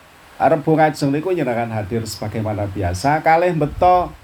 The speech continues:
napa mawon sing saged dibeto. Maksudnya niku nggih makanan.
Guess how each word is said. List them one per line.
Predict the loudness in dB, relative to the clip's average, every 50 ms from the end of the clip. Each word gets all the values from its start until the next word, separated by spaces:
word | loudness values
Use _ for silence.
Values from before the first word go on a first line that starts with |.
| -16 -14 -8 -2
napa | 0 0 0 0 -2
mawon | 0 0 2 2 2 0 0
sing | -2 -4 -4
saged | -2 -2 -2 -2 -2 -2
dibeto. | -4 -6 -6 -6 -6 -6 -6 -4 -2 -4 -4 -4 -6 -4 -4
Maksudnya | -2 -2 0 0 0 2 2 2
niku | 2 2 2
nggih | 2
makanan. | 2 0 0 0 0 -2 -2 -2 -2 -4 -6